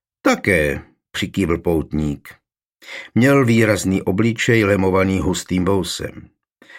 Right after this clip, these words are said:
"Byl jsem v Nazaretu, Betlému, na Golgotě i u Jordánu," řekl hrdě.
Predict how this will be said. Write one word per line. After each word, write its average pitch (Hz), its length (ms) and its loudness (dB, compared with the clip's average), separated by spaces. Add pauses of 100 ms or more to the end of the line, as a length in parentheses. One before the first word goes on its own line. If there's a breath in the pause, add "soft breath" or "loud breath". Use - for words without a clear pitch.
(160 loud breath)
"Byl 160 160 4
jsem 151 360 2
v 87 120 0
Nazaretu, 120 720 2
Betlému, 101 840 2 (100)
na 98 180 2
Golgotě 104 720 2
i 156 240 0
u 139 140 4
Jordánu," 76 800 0 (320)
řekl 82 340 -4
hrdě. 73 400 -6